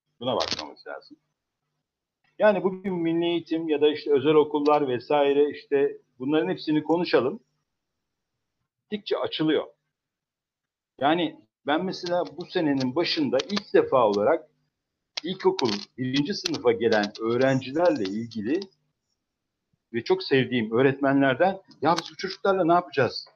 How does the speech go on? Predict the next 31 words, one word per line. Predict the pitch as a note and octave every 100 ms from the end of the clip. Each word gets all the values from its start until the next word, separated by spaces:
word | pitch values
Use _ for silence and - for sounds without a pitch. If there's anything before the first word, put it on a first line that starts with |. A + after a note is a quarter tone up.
| _
tepkisini | B2+ - - G2
aldım. | E2+ D2+ _ _ _ _ _ _ _ _ _ _ _ _ _ _ _ _ -
Yani | F2 - _ _
şimdi | - - - F2
nasıl | C3+ A3
bir | C4
nesil | A#3 - C3 -
geliyor? | F#2 D#2+ C#2+ - - _
Yani | F2 E2
biz | G2
bunun | B2+
farkında | B2+ B2+ - F#3 A#3+
mıyız? | D#3 - - _ _ _
Yani | G2+
biz | A#2
bu | C3
çocuklara | F3 E3 G3 G3
bir |
şey | - A#3
öğretmeye | F3 B2+ B2 B2+
çalışıyoruz. | B2+ C3 F#3 F#3
Çocuklar | - D#3 G#3+
zaten | E3 G3+ G3 F#3+
bir |
sürü | - -
şey | - F#3+
öğrenmiş | E3 E3+ E3 - _ _
geliyor. | D#2+ D2+ - _ _ _ _ _ _ _ _ _ _ _ _ _ _ _ _ _ _ _ _
Şimdi | - B2 C#3+ - _ _ -
yani | C3+ C#3+
bizim | B2